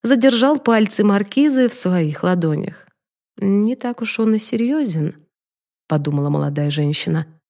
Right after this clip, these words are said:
Она вежливо поздоровалась и мягко освободила руку. «Граф Александр Василевский»,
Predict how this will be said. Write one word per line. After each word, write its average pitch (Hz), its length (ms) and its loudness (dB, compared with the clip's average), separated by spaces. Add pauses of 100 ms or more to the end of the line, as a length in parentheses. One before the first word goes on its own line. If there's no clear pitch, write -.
(120)
Она 302 160 -2
вежливо 160 500 0
поздоровалась 196 680 -2 (260)
и 294 100 -2
мягко 254 340 -2
освободила 156 680 -2
руку. - 380 -12 (800)
«Граф 214 560 2
Александр 262 680 2
Василевский», 175 920 -2